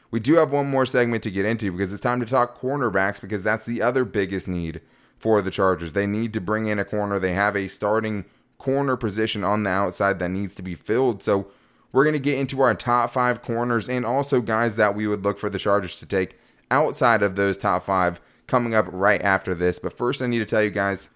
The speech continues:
about the best tasting protein bar on the planet, and I'm talking about Built Bars.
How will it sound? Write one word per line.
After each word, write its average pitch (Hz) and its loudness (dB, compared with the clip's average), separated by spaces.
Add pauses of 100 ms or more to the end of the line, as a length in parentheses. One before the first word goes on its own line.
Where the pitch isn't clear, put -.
(120)
about 139 -2
the 151 -6
best 120 -2
tasting 120 -4
protein 104 -2
bar 95 2
on 92 -2
the 90 -4
planet, 90 -6
and 80 -8
I'm 78 -8
talking 107 -4
about 104 -4
Built 87 -2
Bars. 71 -6